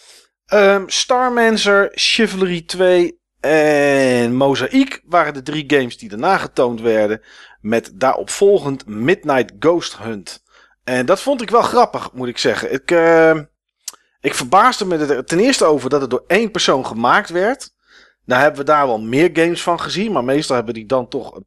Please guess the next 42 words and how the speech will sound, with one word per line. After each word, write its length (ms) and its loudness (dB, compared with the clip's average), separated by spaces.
pixel 380 -4
art. 440 0
Eh, 440 2
dat 140 0
is 80 -12
in 100 -8
dit 160 0
geval 380 -4
niet. 400 -6
En 180 2
dat 160 0
zijn 320 -2
ook 220 0
niet 280 -4
vaak 340 0
games 380 0
die 160 -10
je 180 -6
online 480 2
kan 160 -6
spelen. 360 -2
Want 120 -6
dan 80 -6
moet 120 -6
je 60 -14
toch 160 -2
iets 160 -14
van 140 -4
een 160 -6
netcode 520 0
programmeren, 880 0
denk 280 2
ik, 140 -6
Niels. 300 -2
Of 120 -10
kan 140 2
je 60 -2
die 100 -12
tegenwoordig 520 -2
kant 240 0
en 100 -12
klaar 440 2